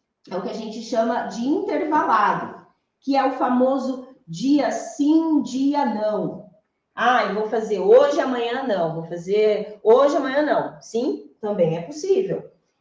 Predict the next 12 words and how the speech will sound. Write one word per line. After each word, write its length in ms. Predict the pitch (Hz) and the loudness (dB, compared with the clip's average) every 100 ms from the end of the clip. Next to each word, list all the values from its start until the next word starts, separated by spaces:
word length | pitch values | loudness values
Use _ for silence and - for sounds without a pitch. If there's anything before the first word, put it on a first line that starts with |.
| _ _ | _ _
E, 540 | 302 339 403 453 - - _ _ _ _ _ _ _ _ _ | 0 2 0 -4 -10 -20 _ _ _ _ _ _ _ _ _
é, 600 | 220 240 226 214 202 - - | -4 -2 2 2 2 -2 -4
como 320 | 254 247 254 | 0 0 0
funciona 420 | 240 - 226 226 | -4 -4 -4 -4
no 140 | 226 | -4
T 100 | 226 | -4
oito 300 | 220 220 233 | -2 -4 -2
S, 400 | 220 214 339 - - | 0 0 0 -2 -4
que 120 | 262 | -2
é 40 | |
o 140 | 226 277 | -4 -2
potencializado. 1300 | 285 294 294 - 277 277 381 254 226 214 147 - | -2 0 -2 0 0 0 0 2 2 0 -4 -10